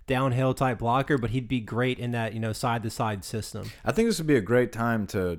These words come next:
Speaker 2: to talk about a little bit of recruiting real quick.
Speaker 1: Mm-hmm.
Speaker 2: Um, you know, I, I know we talked about some of the guys on the sideline and all that good stuff, but we just got a big commitment from the twenty twenty defensive tackle,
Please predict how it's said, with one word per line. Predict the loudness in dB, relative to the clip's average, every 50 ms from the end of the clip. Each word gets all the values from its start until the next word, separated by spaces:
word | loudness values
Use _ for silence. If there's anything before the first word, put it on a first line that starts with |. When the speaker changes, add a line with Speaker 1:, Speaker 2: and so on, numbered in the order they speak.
| -8 -10
Speaker 2:
to | -6 -6 -6
talk | -6 -6 -4 0 0 0 0 0
about | 0 0 0
a | 2
little | 2 2 2 2
bit | 2 0
of | 0 -2
recruiting | -6 -10 -8 -2 0 2 2 2 0 -2
real | -4 -6 -8
quick. | -6 -4 -4 -4 -4 -6 -8
Speaker 1:
Mm-hmm. | -10 -8 -4 -2
Speaker 2:
Um, | 0 0 0 0 -2 -4 -6 -6 -8 -4
you | -2 0
know, | 2 4
I, | 4 2 2 -2 -4 -2
I |
know | 0 2 2
we | 2 2
talked | 2 2 0 0 0
about | 0 -2 0 0
some | 0 -2 -2
of | -2
the | 0
guys | 0 2 2 2 0 0
on | -2
the | -4 -6
sideline | -2 2 2 4 4 4 2 2 0 0
and | 0 0
all | -2 0 0
that | -2 -4 -2
good | -6 -6 -6
stuff, | -6 -4 -2 0 0 0 -4 -6 -20 -20 -20 -20 -20 -18 -12
but | -4 2 4 4 4 4 2
we | 0 -2 -2 -2 0
just | -2 -2 -4 -4 -2
got | 0 2 4 4 4 4 2 0 -8
a | -12 -12
big | -12 -14 -10 -2 2 4 4 4 2 0
commitment | -4 -6 -4 -4 -4 -4 -4 -6 -8 -8 -8
from | -8 -8 -6
the | -6 -8
twenty | -10 -10 -6 -4 -2 -2 -4
twenty | -6 -6 -6 -4 -4 -2 -2 -4
defensive | -6 -6 -6 -6 -6 -6 -8 -10 -8 -10 -12
tackle, | -6 -2 -2 -2 -2 -2 -4 -6 -8 -6 -8 -10 -14